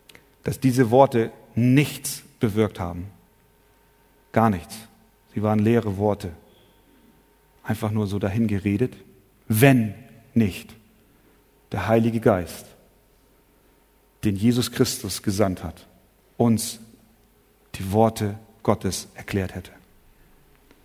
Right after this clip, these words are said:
Wenn du in deinem Herzen angesprochen bist,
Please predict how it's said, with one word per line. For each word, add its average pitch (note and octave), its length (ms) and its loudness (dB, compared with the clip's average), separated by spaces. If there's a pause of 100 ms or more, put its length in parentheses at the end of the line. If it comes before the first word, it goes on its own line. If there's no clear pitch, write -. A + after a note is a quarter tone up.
(960)
Wenn A2 160 -4
du C#3+ 260 6
in A#2+ 80 2
deinem A#2+ 180 2
Herzen A#2+ 600 0 (1000)
angesprochen C#3 680 2
bist, - 280 -4